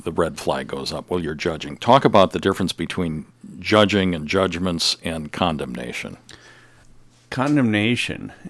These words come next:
Speaker 2: is my feelings toward that person, what he's doing and stuff. Okay, judging i-, is, is then putting, putting my judgment on him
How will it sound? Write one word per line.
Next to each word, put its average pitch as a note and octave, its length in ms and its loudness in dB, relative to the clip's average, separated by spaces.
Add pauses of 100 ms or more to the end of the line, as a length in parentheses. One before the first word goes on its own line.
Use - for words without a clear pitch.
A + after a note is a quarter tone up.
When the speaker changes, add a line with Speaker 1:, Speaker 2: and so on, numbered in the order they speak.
Speaker 2:
is F2+ 400 -2 (140)
my G#2 320 2
feelings G#2 500 0
toward G2 640 -2 (480)
that F#2+ 340 -2
person, G2 500 -2
what F#2 140 -2
he's F2+ 280 -4
doing F2 420 -4
and D#2 120 -12
stuff. - 340 -10 (180)
Okay, F2+ 380 -4 (260)
judging A2 760 2
i-, F#2+ 340 -2
is, F#2 380 -4
is F#2+ 340 -2
then A2 320 2
putting, G#2 460 0 (920)
putting A#2 340 4
my G#2+ 240 6
judgment G#2+ 640 4
on G2+ 300 4
him F2 540 -2